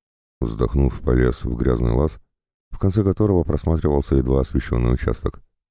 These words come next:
Передвигаться пришлось местами на коленях, вовсе измазавшись в глине и известняке по причине, весьма ему не понравившейся.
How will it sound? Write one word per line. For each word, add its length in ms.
Передвигаться 540
пришлось 460
местами 400
на 120
коленях, 480
вовсе 360
измазавшись 600
в 120
глине 420
и 100
известняке 560
по 140
причине, 500
весьма 340
ему 280
не 100
понравившейся. 840